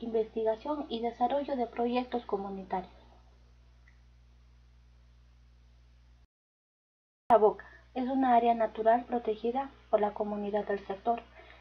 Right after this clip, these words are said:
Se encuentra en la desembocadura del río Puerto Viejo, a pocos minutos del balneario San Vicente. Estuar-, estuario Río Chone. El estuario está conformado principalmente por los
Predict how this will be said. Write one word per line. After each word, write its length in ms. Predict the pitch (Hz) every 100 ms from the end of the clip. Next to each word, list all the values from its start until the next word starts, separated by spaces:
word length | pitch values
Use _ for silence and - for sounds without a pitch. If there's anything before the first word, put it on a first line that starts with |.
| - -
Se 60 | 254
encuentra 500 | 254 277 285 277 311
en 160 | 285 233
la 160 | 220
desembocadura 920 | 220 214 226 214 202 - 208 240 262
del 240 | 226 208 202
río 260 | 220 214
Puerto 320 | 214 - 220
Viejo, 440 | 208 240 277 339 330 - - - -
a 100 | 240
pocos 340 | 277 285 302
minutos 460 | 254 240 262 277 247
del 160 | 226
balneario 560 | 214 220 226 240 262 240
San 220 | - 190
Vicente. 480 | 202 202 185 190 - _ _ _ _ _ _ _ _ _ _ _ - - - - - - - - - - - - - - - - - - - -
Estuar-, 540 | 233 - 254 247 240 -
estuario 520 | 254 - 262 262 285
Río 260 | 240 220 214
Chone. 340 | 233 214 - - - - - - - - - - -
El 160 | 254
estuario 380 | 269 - 302 320
está 240 | 320 233 233
conformado 580 | 240 240 226 220 240
principalmente 800 | - 226 - - 220 233 240 262
por 200 | - 202
los 200 | 196 202